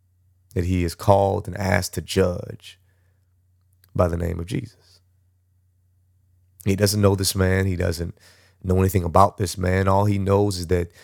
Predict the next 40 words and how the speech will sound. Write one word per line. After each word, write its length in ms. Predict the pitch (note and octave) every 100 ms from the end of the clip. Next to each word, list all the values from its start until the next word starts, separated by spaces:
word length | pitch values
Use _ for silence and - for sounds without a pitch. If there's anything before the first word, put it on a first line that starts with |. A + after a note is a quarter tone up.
| -
there 220 | G2 F#2+
is 120 | F#2 E2+
a 160 | F2
vehemently 1200 | D#2+ E2 F2 F#2 F#2+ D#3 C#3+ A#2+ A2+ A2 G#2+ G2+ G#2
angry, 440 | A2 A#2+ G#2 G#2+
a 80 | G#2
vehem-, 440 | F2+ G#2 F3+ D#3
uh, 280 | A2+ G2+ G2 -
angrily, 680 | C#3 G3+ E3+ D3 B2+ A2+ G#2 - - - - - -
uh, 300 | G#2+ F#2+ G2
enraged 1000 | A#2 A#2 A2 B2 D#3+ F3+ F#3 E3 C#3 A#2+
mob 580 | A2 G#2+ A2 F#2+ F2+ G2
that 160 | G2+ G2
is 300 | F#2+ F#2+ - _ _ _ -
coming 280 | C#3+ E3 E3+
to 120 | C3
him 200 | A2+ G#2+
saying, 440 | G2 - F#2+ F#2 F#2
"We 160 | A2+
want 280 | B2+ A2+ A2
you 120 | G#2
to 80 | F2+
judge 460 | E2+ G2 B2 A#2 -
him. 420 | A2 G2+ G2 G2 _ _ _
He 400 | _ - G2+ F#2
is 140 | E2+ D#2+
a 80 |
blasphemer." 760 | E2+ E2+ A2 A2+ A2 G2+ F#2+ G2
They 160 | G2 F#2+
have, 280 | F2 G2+
they're 140 | G2+ G2
accusing 520 | - - F3+ F3 A#2+
him 120 | G2+
of 100 | F2
all 200 | F#2+ G2+
of 40 | F#2+
these 220 | F#2+ -
things. 420 | F#2+ F#2 F2 E2
And 120 | F2
they're, 200 | G2 F#2+